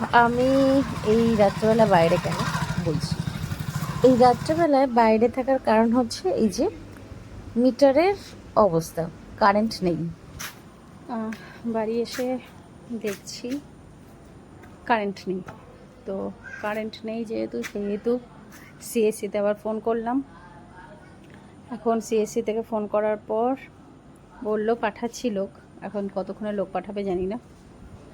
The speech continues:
Speaker 2: তাই জন্য রাস্তায় ঘুরে বেড়াচ্ছি গরমের মধ্যে। কী করব, কারেন্ট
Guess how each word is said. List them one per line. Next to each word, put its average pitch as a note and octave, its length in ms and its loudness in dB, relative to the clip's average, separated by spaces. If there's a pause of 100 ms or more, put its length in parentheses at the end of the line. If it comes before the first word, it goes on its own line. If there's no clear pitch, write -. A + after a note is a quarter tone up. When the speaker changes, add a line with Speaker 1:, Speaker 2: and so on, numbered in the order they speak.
(220)
Speaker 2:
তাই A#3+ 180 0
জন্য B3+ 280 2 (340)
রাস্তায় A3 400 -4
ঘুরে G3 220 -6
বেড়াচ্ছি G#3 400 -4
গরমের G3 340 -4
মধ্যে। F#3+ 280 -4
কী G#3 140 -8
করব, F#3+ 340 -6 (1500)
কারেন্ট A3 340 0